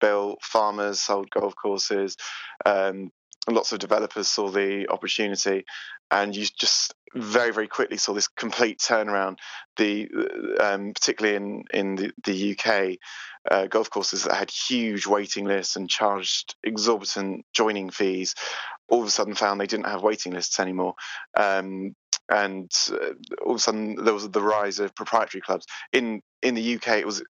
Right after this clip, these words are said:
up until twenty years ago, there were only two types of golf clubs,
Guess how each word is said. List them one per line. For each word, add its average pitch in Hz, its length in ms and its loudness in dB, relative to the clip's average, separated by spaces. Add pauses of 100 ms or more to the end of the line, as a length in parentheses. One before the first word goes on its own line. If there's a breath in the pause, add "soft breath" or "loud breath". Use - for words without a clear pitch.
(220)
up - 200 0
until 101 580 2 (180)
twenty 110 320 0
years 104 220 0
ago, 85 260 0 (480 loud breath)
there 113 140 6
were 110 80 2
only 113 160 -4
two 110 220 -2
types 101 340 0
of 92 80 -6
golf 110 220 2
clubs, 90 360 -2